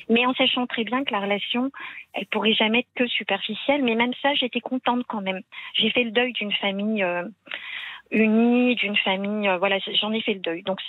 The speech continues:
je souffre beaucoup moins par rapport à ça qu'à une époque. Mais, euh, avec cette sœur, c'est compliqué parce que maintenant, elle rejette ça sur ma fille. Et ça, par contre,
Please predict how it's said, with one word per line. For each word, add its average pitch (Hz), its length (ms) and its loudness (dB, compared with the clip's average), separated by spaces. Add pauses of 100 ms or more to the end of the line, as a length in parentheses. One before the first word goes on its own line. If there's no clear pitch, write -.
(140)
je 196 220 0
souffre - 500 -2 (140)
beaucoup 214 640 -2
moins 220 160 6
par 185 120 0
rapport 175 240 -2
à 180 80 -2
ça 196 140 0
qu'à 185 120 -6
une 175 100 -4
époque. 240 300 0 (840)
Mais, 233 360 4 (120)
euh, 196 240 2
avec 208 200 -2 (140)
cette 208 120 -6 (100)
sœur, 285 200 2
c'est 226 100 2
compliqué 233 480 0
parce 262 160 -4
que - 100 -2
maintenant, 240 380 0 (480)
elle 208 140 0
rejette 240 500 2
ça 269 120 0
sur 247 160 -4
ma 208 120 0
fille. 190 320 -6
Et 202 140 -2 (100)
ça, 269 180 4
par 226 160 -2
contre, 233 320 -4